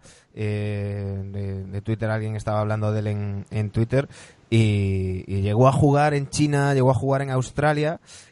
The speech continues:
eh, pero, pero está, está ya,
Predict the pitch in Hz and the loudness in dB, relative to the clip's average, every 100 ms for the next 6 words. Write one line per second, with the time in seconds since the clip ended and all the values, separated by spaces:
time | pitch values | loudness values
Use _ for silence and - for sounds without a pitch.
0 | _ - 107 104 101 101 95 95 95 92 | _ -2 0 2 0 0 -2 -2 -2 -2
1 | 92 95 92 90 92 90 90 90 90 92 | -2 -4 -6 -8 -8 -6 -6 -8 -10 -10
2 | 98 101 98 98 104 107 101 98 | -8 -8 -8 -8 -6 -4 -4 -6